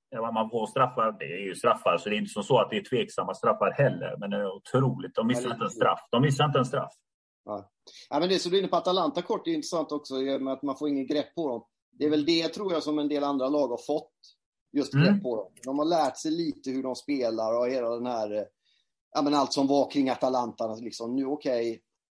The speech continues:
Speaker 2: det har liksom stannat av lite. De har inte fått in speciellt mycket spännande. Det de har fått in har inte varit tillräckligt bra. Det har inte kommit upp det här flödet som nytt vatten.
Speaker 1: Men de har inte haft lägen. Det är det jag säger på matchen. De, de har lägen. De kommer till avslut, men de sätter inte lägena.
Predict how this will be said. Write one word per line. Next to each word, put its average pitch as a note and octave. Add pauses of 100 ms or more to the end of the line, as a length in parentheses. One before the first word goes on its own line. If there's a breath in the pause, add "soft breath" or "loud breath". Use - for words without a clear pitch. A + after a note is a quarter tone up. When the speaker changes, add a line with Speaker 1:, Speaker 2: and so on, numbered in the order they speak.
(120)
Speaker 2:
det C#3+
har D3
liksom E3+
stannat E3
av F3+
lite. D3+
De B2+
har D3+
inte D3+
fått -
in D3+
speciellt D3
mycket C#3+
spännande. A#2
Det B2
de C3
har C3
fått C3+
in B2+
har C3+
inte C3
varit A2+
tillräckligt A#2
bra. A#2
Det A#2
har B2
inte A2+
kommit A#2+
upp A#2+
det A#2+
här A2
flödet A2 (100)
som A2+
nytt A#2
vatten. B2
Speaker 1:
Men B3+
de B3+
har C4
inte A#3
haft -
lägen. G#3
Det G#3
är G#3+
det G#3
jag G3+
säger G3+
på D3+
matchen. G#3+
De, F3+
de F#3+
har G3
lägen. D#3
De D#3+
kommer G#3+
till A3
avslut, D#3
men C#3+
de F#3+
sätter -
inte -
lägena. G#2